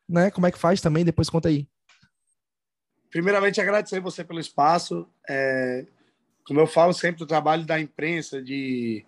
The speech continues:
Speaker 2: jornalismo e tudo no geral nesse, nesse aspecto é importante demais para que as pessoas passem a me conhecer um pouco mais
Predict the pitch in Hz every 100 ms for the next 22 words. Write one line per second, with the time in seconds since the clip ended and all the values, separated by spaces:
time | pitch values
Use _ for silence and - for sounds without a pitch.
0 | _ _ _ - 143 147 156 139 160 160
1 | 131 135 - 170 165 160 147 139 139 139
2 | - 139 135 131 131 127 - 135 - _
3 | _ _ _ _ _ 139 160 151 170 165
4 | 160 151 156 156 160 151 160 - 165 -
5 | - - 160 165 175 180 190 190 180 175
6 | 160 165 - 147 143 170 170